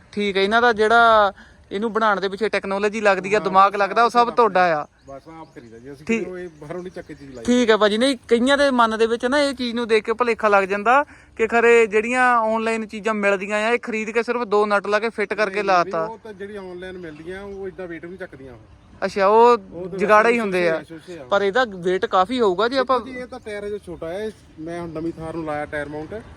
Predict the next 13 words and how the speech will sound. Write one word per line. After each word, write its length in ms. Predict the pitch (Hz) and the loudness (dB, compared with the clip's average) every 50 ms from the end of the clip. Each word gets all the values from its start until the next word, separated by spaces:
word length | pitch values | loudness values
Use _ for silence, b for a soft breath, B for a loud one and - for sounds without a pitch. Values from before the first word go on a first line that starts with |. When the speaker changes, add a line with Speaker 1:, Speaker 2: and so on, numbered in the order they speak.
| - - | -2 0
Speaker 1:
ਹਾਂਜੀ। 340 | 214 214 196 196 196 190 196 165 | 0 0 0 -2 -4 -6 -6 -8
Speaker 2:
ਉਹ 360 | 165 175 185 196 202 202 208 - - | -10 -8 -8 -6 -6 -6 -8 -8 -10
ਟਾਇਰ 240 | - 170 170 170 170 175 180 - - | -10 -8 -8 -8 -8 -8 -10 -12 -12
ਸੀਗਾ 180 | 170 175 180 | -12 -12 -10
ਮੇਰੇ 180 | 180 170 165 160 | -10 -10 -12 -12
ਖਿਆਲ 260 | 165 175 - - - | -12 -12 -14 -14 -12
ਸੈਂਤੀ 360 | - 170 165 151 - - - | -12 -12 -12 -12 -14 -14 -16
ਕਿ 100 | 180 190 | -14 -14
ਅਠੱਤੀ 320 | 180 165 165 - - 170 170 | -14 -14 -14 -14 -10 -10 -10
ਇੰਚ 100 | 160 151 | -8 -8
ਦਾ 120 | 156 151 | -8 -8
ਟਾਇਰ 200 | 143 147 135 127 | -6 -8 -8 -8
ਆ। 140 | 113 104 | -10 -12